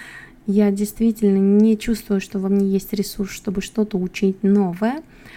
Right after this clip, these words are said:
но потенциально в ближайшем будущем мне бы хотелось, конечно же, пройти этот курс. Я надеюсь, что мой подкаст был достаточно емким и развернутым для всех тех,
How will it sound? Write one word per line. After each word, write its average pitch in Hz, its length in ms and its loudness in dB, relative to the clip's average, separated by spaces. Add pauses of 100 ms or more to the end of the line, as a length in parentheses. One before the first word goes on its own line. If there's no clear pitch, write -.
(260)
но 208 440 4 (760)
потенциально 220 1080 0 (160)
в 180 100 -6
ближайшем 196 580 -4
будущем 208 600 -2
мне 202 140 2
бы 240 120 -2
хотелось, 208 760 -4
конечно 175 500 -6
же, 185 80 -4
пройти 175 480 -8
этот 170 260 -12
курс. - 440 -14 (1600)
Я 214 420 0
надеюсь, 220 640 2
что 190 560 -4
мой 190 260 0
подкаст 226 600 -4
был 208 380 2
достаточно 202 600 -4
емким 202 720 2
и 202 60 2
развернутым 190 840 -2
для 185 140 -6
всех - 360 -4
тех, 196 220 -6